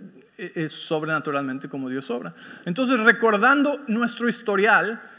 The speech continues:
y no simplemente diciendo, "Ah, mira qué bonito, encontramos una casa allá". No, acuérdate de cuando oramos. Acuérdate de cuando dimos gracias al Señor,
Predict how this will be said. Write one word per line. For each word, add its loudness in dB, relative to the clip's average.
y -4
no 0
simplemente 2
diciendo, 0
"Ah, 6
mira 4
qué 0
bonito, 4
encontramos 0
una 2
casa 0
allá". 4
No, 0
acuérdate 4
de 0
cuando -2
oramos. -10
Acuérdate 8
de -4
cuando 0
dimos -2
gracias -2
al -8
Señor, -6